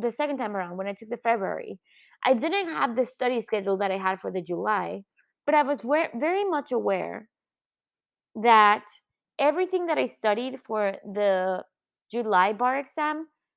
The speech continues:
helped me build up for the February, right? And so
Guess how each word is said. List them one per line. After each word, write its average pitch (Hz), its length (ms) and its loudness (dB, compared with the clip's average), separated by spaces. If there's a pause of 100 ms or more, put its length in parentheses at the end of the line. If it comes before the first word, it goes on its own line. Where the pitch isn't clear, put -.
(440)
helped 311 320 -2
me 294 160 -4
build 233 300 2
up 196 240 2
for 185 100 -4
the 185 100 -4
February, 165 640 -6
right? 196 320 0 (560)
And 247 200 -2
so 247 280 -2